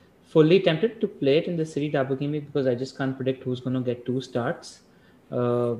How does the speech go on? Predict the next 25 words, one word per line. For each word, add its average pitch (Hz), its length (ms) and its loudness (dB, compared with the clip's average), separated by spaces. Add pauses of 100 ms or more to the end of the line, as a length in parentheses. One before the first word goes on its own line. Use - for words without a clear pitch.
(220)
so - 200 -6
I 139 140 2
personally 165 440 4
think 214 180 4
that 156 220 6
there's 170 220 4
potentially 190 640 2
a 220 80 6
Spurs 165 400 4
double 143 260 2
game 139 200 0
week 143 140 0
that's 127 160 2
gonna 143 160 -2
be 147 120 -2
coming 131 320 -2
in 131 80 0
the 131 80 2
future 127 340 -4
where 127 220 2
you're 127 180 2
gonna 131 200 0
be 135 160 2
able 131 180 2
to 135 240 0